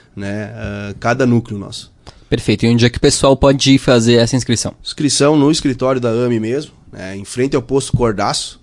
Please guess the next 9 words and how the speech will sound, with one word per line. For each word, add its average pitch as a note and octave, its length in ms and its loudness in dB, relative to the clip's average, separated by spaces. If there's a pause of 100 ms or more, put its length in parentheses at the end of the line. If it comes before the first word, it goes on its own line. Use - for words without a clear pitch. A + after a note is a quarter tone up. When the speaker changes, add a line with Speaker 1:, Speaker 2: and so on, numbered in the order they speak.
(100)
Speaker 1:
né? G2 380 -12
Pra G2 160 -14
o G2 60 -18
pessoal G#2 400 -8
fica - 280 -14
mais, G#2 460 -8 (400)
mais G2+ 300 -8
fácil G2+ 320 -8
de, G2 160 -12